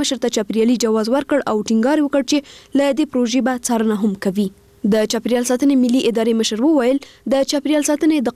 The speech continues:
قانون له مخې د خصوصي سکتور ټول شرکتونه او دولتي ادارې مکلفې دي چې د پروژې د چارو له پیل وړاندې د چاپیریالي اثراتو په اړه راپور برابر او چاپیریالي جواز دې ترلاسه کړي. د ټاپي پروژې د پایپ لاین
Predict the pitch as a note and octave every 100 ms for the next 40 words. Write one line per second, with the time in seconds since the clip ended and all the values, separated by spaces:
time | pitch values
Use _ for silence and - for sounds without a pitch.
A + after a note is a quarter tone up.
0 | A3+ B3 B3+ A3 A#3 D4 - D4 - _
1 | C4+ C#4 D4 - C#4+ - C4+ B3 - C4+
2 | - A3+ - D4+ C4 G#3+ A3+ C#4 C#4+ A#3+
3 | G#3+ G#3+ G#3+ B3+ A3 G#3+ A3 A#3 A#3+ A#3+
4 | C#4 C#4 C4 B3+ C#4 C4 - - A3+ C4+
5 | C4 C#4 D4 C#4 D#4+ D4 A3 G#3+ - C4+
6 | C4 A3 G3+ C4 C4 A3+ C4+ D4 C4+ C#4
7 | - - C#4 D4 B3+ B3+ B3+ C4 C#4+ -
8 | A#3 A3+ A#3 A#3+ A#3 C4 C4 A3 G#3 B3
9 | G#3+ G#3 G#3 C4 C#4 - - - C4 B3
10 | A#3 A3 A3+ A3+ A3 G#3 A3+ G#3+ G3 F#3+
11 | F#3 - G3 - F#3 _ - - G#3 G#3+
12 | G#3 G#3+ A#3 A3 A3+ A3+ A3+ A3 A3 A3
13 | B3+